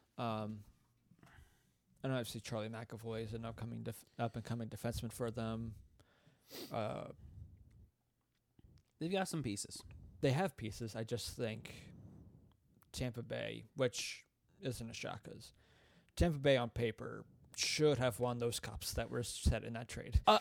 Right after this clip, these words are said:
Speaker 2: again, yes. On paper, they're absolutely the best teams. But, uh, I'm sorry. So going back
Speaker 1: Maybe in ba-, N B A or N F L, maybe they would've.
Speaker 2: Uh,
Speaker 1: This is
Speaker 2: yeah.
Speaker 1: the N H L.
Speaker 2: They probably would've won back-to-back. But
Speaker 1: Yes.
Speaker 2: N H L's unpredictable.
Speaker 1: Yeah.
Speaker 2: Uh, but no, so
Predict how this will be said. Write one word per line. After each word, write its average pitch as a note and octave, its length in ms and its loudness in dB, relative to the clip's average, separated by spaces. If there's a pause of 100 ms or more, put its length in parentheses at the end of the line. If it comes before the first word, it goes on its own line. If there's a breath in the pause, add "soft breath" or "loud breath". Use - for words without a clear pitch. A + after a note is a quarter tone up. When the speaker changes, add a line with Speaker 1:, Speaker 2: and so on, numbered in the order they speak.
Speaker 2:
again, F3 420 12
yes. C3+ 300 4
On A3 240 10
paper, G#3+ 480 8
they're F#3 440 8
absolutely D#3+ 880 10
the C#3+ 100 10
best B2+ 260 4
teams. C3 220 4 (320 soft breath)
But, E3+ 220 12
uh, F#3 80 12
I'm E3+ 120 12
sorry. D3 340 8
So D#3 220 4
going F#3 280 4
back E3 220 8
Speaker 1:
Maybe F3+ 280 10
in D#3+ 360 2
ba-, C#3+ 260 2
N D3 160 0
B C#3+ 160 4
A C#3 220 6
or C3 160 0
N C3+ 140 0
F B2+ 160 -6
L, B2 300 0
maybe G#3 180 -4
they E3+ 140 -2
would've. A#2+ 460 -4 (400)
Speaker 2:
Uh, E3 320 12
Speaker 1:
This D#3 40 12
is C#3+ 60 6
Speaker 2:
yeah. B2+ 100 2
Speaker 1:
the E3+ 120 4
N D3+ 120 2
H C3 160 -4
L. F2+ 160 -8
Speaker 2:
They F3 140 12
probably F#3+ 300 12
would've F3 200 12
won D#3 180 12
back-to-back. B2 520 6
But G3 140 12
Speaker 1:
Yes. A2 140 12
Speaker 2:
N F#3+ 100 12
H G3+ 120 4
L's F#3+ 160 6
unpredictable. A2+ 800 0
Speaker 1:
Yeah. C3 160 -2 (400 soft breath)
Speaker 2:
Uh, F3 240 12
but F#3 160 12
no, E3 120 12
so E3 380 10